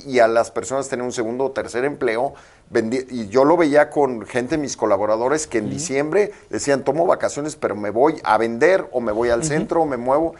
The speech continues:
Speaker 1: Es decir, hay otra economía en México, insisto, el dato del Fondo Monetario
Speaker 2: Y analizar las regiones, porque evidentemente en esas fechas,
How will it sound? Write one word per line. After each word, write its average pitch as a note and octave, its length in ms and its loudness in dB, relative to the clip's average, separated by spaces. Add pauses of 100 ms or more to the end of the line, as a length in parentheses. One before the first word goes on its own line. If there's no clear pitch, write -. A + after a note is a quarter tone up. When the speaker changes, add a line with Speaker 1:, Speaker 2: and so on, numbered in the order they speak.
(160)
Speaker 1:
Es D3+ 140 -2
decir, D#3+ 240 4
hay D#3+ 180 6
otra A3+ 300 4
economía C3 480 -2
en C3 100 -4
México, B2 300 -8
insisto, C3+ 480 -6
el A2 80 -10
dato G#2+ 240 0
del G#2+ 100 -6
Fondo G#2 220 -12
Monetario D#3+ 280 -2
Speaker 2:
Y D3+ 40 4
analizar C#3+ 480 2
las D#3 120 0
regiones, D3 460 0
porque - 280 -4
evidentemente A#2+ 720 -2
en G2 100 -4
esas B2+ 220 -4
fechas, A#2+ 380 -2